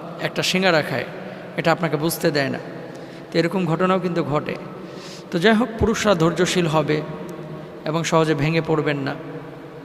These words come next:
হাউমাউ করে, করে চেঁচামেচি করে কান্নাকাটি করবেন না। সাত নম্বরে, স্ত্রীকে খাবার খাওয়া নিয়ে কথা বলা বা বিদ্রূপ করা। অনেক সময় অনেক স্ত্রীদের মুখে রুচি ভালো, এই জন্য একটু বেশি খায়। আপনি খাবার নিয়ে খোঁটা দেন যে আমার পাতিলের ভাত শেষ হয়ে যাচ্ছে,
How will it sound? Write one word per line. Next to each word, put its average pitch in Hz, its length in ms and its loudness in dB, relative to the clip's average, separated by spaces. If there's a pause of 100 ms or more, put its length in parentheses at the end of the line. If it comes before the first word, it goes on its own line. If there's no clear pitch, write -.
হাউমাউ 156 360 4
করে, 160 280 -2
করে 151 160 -6
চেঁচামেচি 165 460 -2
করে 151 180 -2
কান্নাকাটি 151 500 -4
করবেন 147 280 0
না। 127 120 -6 (400)
সাত 170 280 0
নম্বরে, 165 360 2 (160)
স্ত্রীকে 214 360 0
খাবার 175 360 2
খাওয়া 175 240 2
নিয়ে 180 220 2
কথা 165 240 0
বলা 160 220 2
বা 156 100 2
বিদ্রূপ 151 440 -2
করা। 135 160 -2 (640)
অনেক 185 180 2
সময় 202 140 4
অনেক 180 280 2
স্ত্রীদের 170 380 0
মুখে 170 260 0
রুচি 165 300 0
ভালো, 143 260 0
এই 143 60 0
জন্য 165 220 -2
একটু 165 180 -4
বেশি 151 280 -2
খায়। 135 340 -2 (600)
আপনি 156 180 -4
খাবার 160 300 0
নিয়ে 160 140 -2
খোঁটা 147 280 -2
দেন 135 180 -4 (580)
যে 156 100 2
আমার 151 320 2
পাতিলের 156 380 0
ভাত 147 220 2
শেষ - 240 -2
হয়ে 147 160 0
যাচ্ছে, 139 340 -4